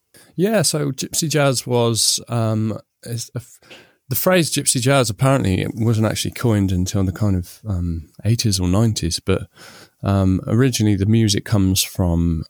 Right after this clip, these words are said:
um, gypsy musicians, and in particular Django Reinhardt, um, who was a gypsy, and, um, he was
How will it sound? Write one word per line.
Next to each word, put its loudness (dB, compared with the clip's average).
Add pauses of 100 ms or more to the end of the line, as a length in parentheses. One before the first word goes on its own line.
um, -4
gypsy -2
musicians, 0 (580)
and 0
in 0
particular -2
Django 0
Reinhardt, 0 (300)
um, 0
who 0
was -2
a 0
gypsy, -2
and, 0
um, 0 (680)
he -4
was -2